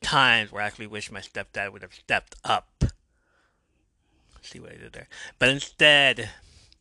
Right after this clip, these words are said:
she tells him and he sides with her, of course. Of course, it didn't stop me. I find out about it later through my next door neighbor. I tell him about it. We try to watch it. But it's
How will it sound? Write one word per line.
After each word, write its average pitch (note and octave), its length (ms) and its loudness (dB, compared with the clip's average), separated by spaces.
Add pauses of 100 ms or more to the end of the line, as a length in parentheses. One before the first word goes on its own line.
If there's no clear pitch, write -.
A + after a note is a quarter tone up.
(100)
she - 140 -14
tells B2+ 380 -4
him A#2 280 -12
and A2 140 -12
he A#2 100 -16
sides F#2+ 520 -8 (120)
with - 100 -20
her, G#2 280 -18
of - 140 -20
course. - 400 -20 (1600)
Of - 180 -20
course, F3+ 400 2
it D3 100 -10
didn't C#3 240 -8
stop A2 400 -6
me. A2+ 340 -10
I G#2 120 0
find A#2 580 -6
out G#2 220 -4
about G2 280 -8
it F#2 100 -14
later F#2 380 -12
through G#2 140 -16
my G2 140 -14
next F#2+ 320 -14
door G2 140 -14
neighbor. G2 460 -14 (300)
I F2+ 60 2
tell A#2 300 -2
him A#2+ 40 -2
about A2+ 300 -2
it. G#2+ 180 -4 (760)
We G2 120 -18
try - 260 0
to G#2 120 -4
watch G#2+ 440 -4
it. G#2+ 360 -10 (1600)
But F#2+ 120 -2
it's - 180 -14